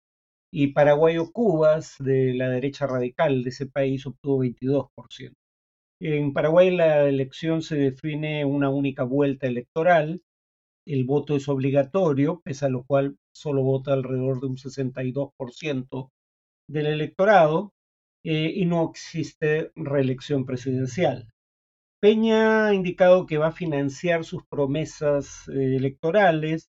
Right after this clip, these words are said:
con base en un crecimiento económico impulsado por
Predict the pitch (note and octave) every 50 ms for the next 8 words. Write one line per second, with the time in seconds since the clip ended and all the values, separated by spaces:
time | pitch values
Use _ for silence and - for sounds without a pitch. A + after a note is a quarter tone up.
0 | _ _ _ _ _ _ _ _ _ _ _ F3 E3 D#3 D#3 E3 E3+ E3+ - -
1 | F#3 F3 E3+ E3 D#3+ D#3+ D#3+ E3 E3 E3 E3+ F3 F3 F3 E3+ E3 E3 E3 E3 D#3+
2 | D#3+ - - D#3+ D#3 D3+ D#3 E3 F3+ F3 D3+ C#3+ C#3 C#3 D3+ D3 C3+ C#3+ C#3+ D3
3 | E3+ E3 D3 C#3 C#3+ C#3+ C#3 - E3+ F3+ F3+ - - D3+ C#3+ C#3 - - F3+ E3
4 | D#3+ D#3 D#3+ D#3+ D3+ C#3+ _ - D3+ D3+ D#3 D#3+ F3 F#3